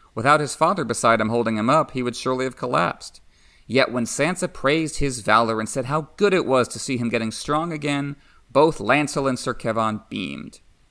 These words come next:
She would have made Joffrey a good queen and a better wife if he'd had the sense to, if he'd had the sense to love her. So Sansa does know what she's doing in this kind of situation. What's throwing her off is not a lack of social intelligence,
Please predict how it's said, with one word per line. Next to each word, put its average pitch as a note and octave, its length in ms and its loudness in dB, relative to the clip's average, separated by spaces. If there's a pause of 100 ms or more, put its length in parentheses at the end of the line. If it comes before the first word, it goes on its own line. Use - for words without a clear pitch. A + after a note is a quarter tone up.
(240)
She - 220 -2
would F3 140 0
have F3 120 0
made F3 240 -2
Joffrey E3+ 460 2
a E3 40 -2
good F3 300 -4
queen G#2 440 -4
and A#2+ 120 -4
a B2+ 40 -4
better E3+ 300 0
wife D3 460 2 (180)
if A#2 100 -12
he'd B2+ 140 -2
had A#2 140 -2
the G#2+ 60 -6
sense A2 420 -6
to, - 180 -4
if G#2+ 100 -8
he'd B2 120 -4
had A2+ 140 -4
the - 60 -8
sense G#2 340 -8
to - 80 -12
love - 260 -6
her. - 220 -10 (380)
So - 140 -6
Sansa A#3+ 440 -2
does F3 220 2
know C3+ 220 4
what B2+ 220 0
she's B2+ 220 -6
doing - 380 -4 (160)
in G#2+ 140 -4
this G#2 120 -6
kind G#2 220 -4
of G2 80 -6
situation. - 560 -8 (560)
What's D3 180 0
throwing G#3+ 340 2
her E3 220 4
off D3+ 260 2
is B2+ 120 -6
not B2+ 140 2
a B2 60 2
lack A2 300 2
of G2+ 100 -8
social B2+ 400 -2
intelligence, E3 720 -4